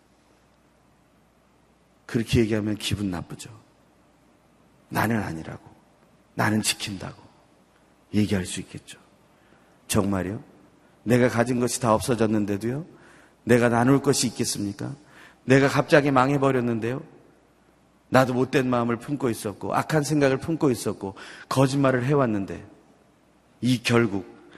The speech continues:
십오 절에 말하는 이 재앙이 한순간에 닥치는 그러한 결국이 나에게 오지 말란 법이 어디 있습니까? 우리는 흔들리는 땅 위에 살고 있습니다. 우리의 터전은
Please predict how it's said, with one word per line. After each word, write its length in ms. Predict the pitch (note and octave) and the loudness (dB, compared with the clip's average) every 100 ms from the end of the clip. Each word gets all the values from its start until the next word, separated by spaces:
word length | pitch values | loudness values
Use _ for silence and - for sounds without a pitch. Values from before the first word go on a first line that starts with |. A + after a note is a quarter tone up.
| - | -10
십오 380 | - - D3+ D3+ | -2 2 6 6
절에 220 | D3+ D3 | 8 6
말하는 480 | C3+ B2+ A#2+ B2+ A#2+ - - | 4 2 0 -2 -4 -8 0
이 180 | D3 | 2
재앙이 460 | C#3+ - D3 D3+ D#3+ | 4 6 6 6 4
한순간에 580 | D#3 F3 - F3 D3+ C#3+ | 0 0 0 2 2 2
닥치는 500 | C3+ - - C3+ B2 - - - | -2 -4 -2 -2 -2 -8 -16 -2
그러한 460 | C#3+ D3 C#3+ C#3 | 6 8 8 6
결국이 420 | C3 B2+ B2 A#2+ A#2+ | 2 0 0 0 0
나에게 380 | A2 A#2 A#2+ | 2 0 0
오지 200 | A#2+ A#2 | 0 0
말란 340 | A2 G#2 A2 G#2+ | 0 0 0 -2
법이 200 | G#2 G#2 | -2 0
어디 200 | G2 F#2 | -2 -4
있습니까? 440 | E2+ F#2 E2+ - - - _ _ _ _ _ _ _ _ _ _ _ _ _ _ _ _ _ _ _ - | -10 -10 -12 -14 -20 -20 _ _ _ _ _ _ _ _ _ _ _ _ _ _ _ _ _ _ _ -6
우리는 400 | G2 G#2+ A2 G#2+ | -2 2 2 0
흔들리는 600 | G2 D3+ D#3 C#3+ B2+ A#2 | -4 -4 -2 0 0 -2
땅 220 | - A2 | -4 -4
위에 100 | A#2 | -2
살고 340 | G#2+ B2+ A2+ G2+ | -2 -4 -4 -4
있습니다. 440 | D#2+ - - - - _ _ _ _ _ _ _ _ _ _ _ _ _ - | -6 -12 -16 -20 -20 _ _ _ _ _ _ _ _ _ _ _ _ _ -4
우리의 220 | A2 A2+ | 2 2
터전은 560 | - C3+ B2+ A2+ G2+ | 2 -4 -2 -2 -4